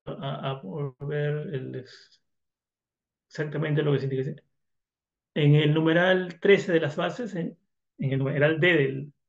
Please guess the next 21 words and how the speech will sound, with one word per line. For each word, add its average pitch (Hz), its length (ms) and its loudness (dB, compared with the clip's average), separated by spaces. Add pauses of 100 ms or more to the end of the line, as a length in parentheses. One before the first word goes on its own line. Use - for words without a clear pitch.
(480)
en 143 240 -10
la 147 140 -6
parte 156 400 0
D, 185 460 0 (220)
indica 165 360 2
que 147 120 2
registren 170 680 2
ventas 202 560 0
hasta 160 440 -6
once 165 260 -2
millones 165 280 -2
trescientos 165 420 -4
ochenta 139 220 -6
y 139 40 -4
cinco 139 260 -6
mil. 123 160 -18 (800)
¿No? 180 120 -8
Entonces 143 240 -4
quiere 165 160 4
decir 175 240 2
que 202 320 -2